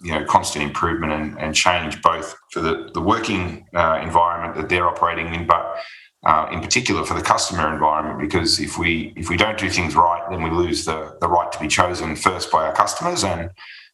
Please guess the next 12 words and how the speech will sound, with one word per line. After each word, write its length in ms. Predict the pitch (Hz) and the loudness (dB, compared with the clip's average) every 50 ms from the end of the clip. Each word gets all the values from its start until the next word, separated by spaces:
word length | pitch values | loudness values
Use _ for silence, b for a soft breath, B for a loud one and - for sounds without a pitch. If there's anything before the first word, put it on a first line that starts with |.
| _ - - | _ -4 0
uh, 200 | 80 76 73 73 78 | 0 2 2 0 -2
you, 260 | 80 80 78 80 - | -2 -2 -2 -2 -2
you 180 | - 85 82 85 | -4 -2 0 0
end 120 | 85 82 | 2 2
up 120 | 80 - | 0 0
in 60 | 90 82 | 0 -2
a 80 | 78 | -2
very 180 | 80 85 80 76 | 0 -2 -2 0
different 640 | 78 90 87 - - 82 78 78 78 - - - | 0 -2 0 2 2 0 0 -2 -6 -10 -10 0
financial 460 | - 82 82 85 87 90 90 - - | 4 4 4 4 0 -4 -2 -2 -2
spot, 480 | - - - - 87 85 - - - - | -2 0 2 2 2 2 2 -2 -2 -2
which, 520 | 170 - - - - - - - - - | -2 2 4 4 4 4 2 0 -4 -10